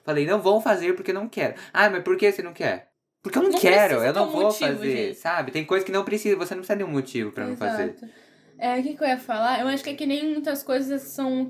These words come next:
Speaker 2: como comida. Às vezes dá pra você experimentar um pouquinho de cada, sabe? Pra depois você ver o que você gosta, o que que você não gosta,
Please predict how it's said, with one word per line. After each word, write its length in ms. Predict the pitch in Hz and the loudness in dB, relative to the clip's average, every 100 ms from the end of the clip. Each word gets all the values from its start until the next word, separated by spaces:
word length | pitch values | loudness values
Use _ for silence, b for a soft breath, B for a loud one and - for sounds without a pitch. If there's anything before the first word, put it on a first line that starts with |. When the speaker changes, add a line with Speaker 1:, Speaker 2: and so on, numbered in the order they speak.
| - | -6
Speaker 2:
como 320 | 269 254 262 | -4 -4 -4
comida. 600 | 285 294 240 202 196 196 B B - | -4 -2 -2 -2 -6 -10 B B -6
Às 80 | 262 | -4
vezes 120 | 311 | 2
dá 100 | 339 | 2
pra 160 | 349 | 2
você 180 | 320 311 | -2 -2
experimentar 480 | 311 - 311 302 302 | -8 -6 -6 -4 -4
um 80 | 302 | -4
pouquinho 400 | 302 302 311 359 | -6 -10 -8 -4
de 80 | 370 | -6
cada, 380 | - 226 196 202 | -4 -4 -4 -8
sabe? 380 | - 226 233 233 | -6 0 0 0
Pra 160 | 247 | -2
depois 320 | 247 240 262 | -2 0 -2
você 300 | 285 302 294 | 0 -2 0
ver 100 | 262 | 2
o 60 | 240 | 0
que 80 | 240 | -2
você 320 | 233 226 233 | -8 -6 -6
gosta, 500 | 214 214 233 262 254 | -2 6 6 4 -4
o 60 | 226 | -12
que 80 | 220 | -14
que 60 | 220 | -14
você 240 | 220 240 | -12 -6
não 200 | 220 208 | -6 -6
gosta, 480 | 214 233 262 311 | 0 2 2 -2